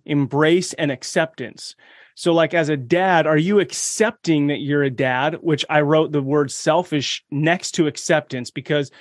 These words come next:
okay, all right, I accept that I'm a dad and I'm gonna go through the motions, but it still allows me, like, a selfish mindset. Like, I feel like I'm,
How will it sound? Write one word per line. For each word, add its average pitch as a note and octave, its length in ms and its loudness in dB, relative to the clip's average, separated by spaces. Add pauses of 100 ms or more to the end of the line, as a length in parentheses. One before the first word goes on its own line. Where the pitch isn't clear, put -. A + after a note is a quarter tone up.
(440)
okay, F#3 200 2
all E3+ 120 4
right, D3+ 220 4
I E3 140 2
accept F3 320 -2
that F#3+ 100 4
I'm F3+ 80 2
a E3+ 60 2
dad D3+ 340 4
and - 100 -2
I'm C#3+ 80 2
gonna D3+ 120 0
go D3+ 180 2
through D#3 140 -2
the D3 100 2
motions, C#3+ 540 0
but C#3+ 320 0
it E3 100 -10
still E3+ 260 -2
allows D3+ 360 0
me, D3+ 100 0
like, C#3 220 -4
a B2+ 40 -4
selfish C#3+ 460 0
mindset. C#3 500 0
Like, C#3+ 160 -2
I C#3 120 0
feel D3 240 -2
like D3 180 0
I'm, C3+ 220 -2